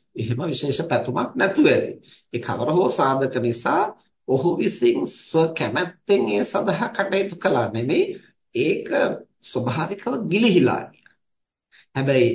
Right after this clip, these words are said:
අපේ මහබෝසතාණන් වහන්සේට අරහත්ත්වයට පැමිණෙන්නට අවශ්‍ය පාරමිතා වැඩිලා තියෙනවා. උන්වහන්සේට නිකන් ඒක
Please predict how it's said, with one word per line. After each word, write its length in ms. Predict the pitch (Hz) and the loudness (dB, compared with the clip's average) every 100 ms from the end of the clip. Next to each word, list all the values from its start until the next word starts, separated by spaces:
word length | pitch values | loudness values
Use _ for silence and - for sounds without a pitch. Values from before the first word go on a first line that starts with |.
| - | -2
අපේ 280 | 113 151 | -4 -2
මහබෝසතාණන් 1000 | 123 123 165 339 175 - 247 156 135 135 123 | 0 0 2 2 0 -2 -2 0 0 -2 -4
වහන්සේට 640 | 127 127 123 127 120 117 120 117 - _ | -4 -4 -4 -2 -2 0 0 0 -6 _
අරහත්ත්වයට 640 | 92 123 151 196 - 247 240 | -4 -2 -2 -4 -2 -2 -2
පැමිණෙන්නට 720 | 226 196 185 175 160 151 151 | -2 -2 0 -2 -2 -2 0
අවශ්‍ය 400 | 123 117 143 - 120 | 0 0 -2 -2 -4
පාරමිතා 640 | - 123 113 110 - 143 107 | -2 0 0 -2 -2 0 0
වැඩිලා 420 | 98 143 151 143 | 0 4 4 4
තියෙනවා. 440 | 147 113 113 113 113 - - | 4 2 2 -2 -6 -14 -4
උන්වහන්සේට 920 | 123 160 202 262 262 - - - - | -2 0 -2 -2 -2 -2 -2 -2 0
නිකන් 380 | 127 120 - 120 - | -2 -4 -4 -4 -4
ඒක 240 | - - | -8 -6